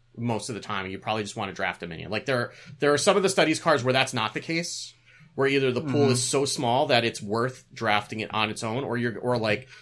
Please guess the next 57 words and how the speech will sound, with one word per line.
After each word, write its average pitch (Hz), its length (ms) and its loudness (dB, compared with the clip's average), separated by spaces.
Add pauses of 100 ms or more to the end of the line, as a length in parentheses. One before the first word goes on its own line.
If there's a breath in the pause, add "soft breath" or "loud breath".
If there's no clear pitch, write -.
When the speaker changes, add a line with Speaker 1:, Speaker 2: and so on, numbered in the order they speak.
Speaker 1:
something 135 300 -2
like 117 180 -2
we'll 117 80 -2
talk 120 240 2
about 113 280 2
Nature 117 260 -2
Studies, 127 360 0
where 120 120 0
you 117 160 -2
ha-, - 160 -6
which 120 180 -4
is 110 100 -10
just - 220 -4
spells, 120 380 2
and 120 120 -2
you'll 117 140 -2
just 110 260 -8
be 117 120 -4
able 117 120 -2
to 110 80 -4
discount 107 420 -8
a 113 100 -2
spell, 113 520 -2 (380 soft breath)
which 120 220 -2
is 110 320 -4
Speaker 2:
Right, 131 260 -2
Speaker 1:
more 135 140 4
Speaker 2:
right. 127 80 2
Speaker 1:
valuable. 135 460 2
But 135 200 -4
you're 135 100 0
not, 156 240 4 (280)
you're, 139 200 -4
unless 180 300 2
you're 208 80 2
drafting 151 640 4 (400 soft breath)
a 143 80 8
lot 131 540 6
of 123 80 -2
Death 120 260 0
Rattle 151 280 4
minions 196 600 -4
in 151 160 -2
your 151 100 0
deck, 143 300 6
and 151 180 0
sometimes 226 360 2
you 233 80 0
do, 147 240 4
and 120 100 -2
so - 80 -10
this, 156 160 -2
this 147 240 -10
would 156 140 -6
be 135 80 -6
draft 127 300 2
dependent, 92 440 -6